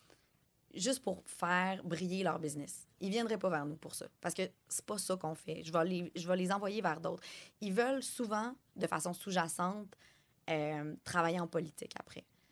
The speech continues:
Euh, s-, tr-, devenir collaborateur dans un média, faire une différence dans la société au sens large. Mais pour ça, faut que tu sois intégré,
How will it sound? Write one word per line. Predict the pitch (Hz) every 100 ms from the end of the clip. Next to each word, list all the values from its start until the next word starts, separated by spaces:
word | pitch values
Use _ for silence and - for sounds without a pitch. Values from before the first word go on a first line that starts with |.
| _ -
Euh, | 151 143
s-, | - - - -
tr-, | - -
devenir | 180 180 190
collaborateur | - 185 175 170 160 165
dans | 165 156 151
un |
média, | 147 147 147 - - _ -
faire | 302 320
une |
différence | 190 - 165 156 185 196
dans | 170 151
la | 135
société | - - 165 160 -
au | 190
sens | - - -
large. | - - - - - -
Mais | - -
pour | 277 202
ça, | - - 302 240
faut | - 202
que | 185
tu |
sois | - 202 - _ _
intégré, | 233 240 214 185 190 254